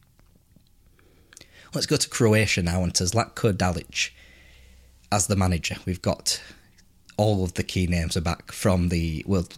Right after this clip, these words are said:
Cup final in twenty eighteen. We've got Dejan Lovren, we've got Luka Modric, Mateo Kovacic, Marcelo Brozovic, Ivan Perisic, Andrej Kramaric, Ante Rebic. And despite all these, uh, these household names, these fantastic footballers,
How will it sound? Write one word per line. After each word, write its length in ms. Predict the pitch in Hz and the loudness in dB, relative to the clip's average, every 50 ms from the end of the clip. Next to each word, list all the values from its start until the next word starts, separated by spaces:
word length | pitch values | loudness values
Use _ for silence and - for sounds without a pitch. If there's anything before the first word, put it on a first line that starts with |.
| - - | -18 -12
Cup 180 | - - - - | -10 -10 -8 -6
final 340 | - - 92 90 87 87 | -2 0 0 2 2 0
in 100 | 85 82 | 0 -2
twenty 380 | - - - 87 85 - - 95 | -2 -2 -2 -2 -2 -2 -2 -4
eighteen. 280 | 87 - - - 92 82 | -4 -4 -4 -4 -4 -2
We've 80 | 80 | -4
got 120 | - - - | -4 -2 0
Dejan 280 | 98 95 92 90 85 | 0 2 2 2 2
Lovren, 300 | 82 85 82 - - 76 | 0 -2 -2 -4 -6 -8
we've 80 | 73 76 | -8 -8
got 140 | - - - | -8 -4 -2
Luka 260 | 90 92 - - 98 | -2 -2 -2 -2 -2
Modric, 480 | 90 85 82 78 - - - - - | 0 0 -2 -4 -6 -8 -12 -10 -10
Mateo 380 | - 87 - - 113 104 101 90 | -10 -8 -4 -2 0 0 0 0
Kovacic, 720 | - - - - 95 - 85 - - - - - - - - - - - - - _ _ _ _ - | -2 -4 -4 -2 -2 -2 -4 -4 -4 -6 -6 -6 -10 -12 -12 -14 -20 -20 -20 -20 _ _ _ _ -4
Marcelo 380 | - 101 - - 104 98 95 90 | 0 2 2 4 4 4 2 2
Brozovic, 600 | 87 98 92 90 90 80 73 - - - - - - _ _ _ _ _ - | 2 0 0 0 0 -2 -6 -8 -8 -8 -10 -10 -12 _ _ _ _ _ -2
Ivan 240 | 104 101 95 98 87 | 0 0 2 0 -2
Perisic, 600 | - - - 98 90 82 - - - - - - - | -2 -2 0 0 2 2 0 -2 -2 -4 -8 -8 -4
Andrej 360 | - 101 101 101 95 87 - | -4 -2 0 0 0 -2 -2
Kramaric, 640 | - - - 98 92 92 85 78 - - - - - - - - _ - - | -6 -6 -2 -2 0 0 -2 -4 -6 -10 -12 -14 -14 -16 -20 -20 _ -10 -4
Ante 360 | 104 104 104 - - 107 92 | -2 -2 0 0 0 -2 0
Rebic. 560 | 90 90 95 98 95 82 - - - - - - _ _ - | 0 2 2 2 2 2 -2 -6 -8 -10 -10 -10 _ _ 2
And 80 | 135 | 2
despite 260 | 127 - - 135 139 | 2 2 2 0 2
all 220 | - 135 135 127 117 | 2 4 4 4 4
these, 360 | 113 107 101 95 92 - - | 4 2 2 2 0 0 0
uh, 260 | 90 90 87 87 101 - - - - - - - - - | 0 0 0 0 -2 -4 -8 -18 -20 -20 -20 -20 -16 -14
these 220 | - - - - | -10 -6 -6 -6
household 580 | - - - 98 90 - - - 104 92 90 85 | -4 -2 -2 0 0 0 0 0 2 2 2 2
names, 440 | 87 87 87 85 92 92 90 85 - | 4 4 4 4 4 4 4 2 0
these 240 | - - - - - - _ _ - - - | -2 -4 -4 -4 -6 -8 _ _ -20 -10 -6
fantastic 680 | - - 127 - - - 104 104 - - - - - | -6 -4 -4 -4 -2 -2 -2 -2 -2 -4 -6 -6 -8
footballers, 500 | - - 87 - 92 92 90 87 85 - | -6 -6 -4 -2 0 0 0 0 -2 -4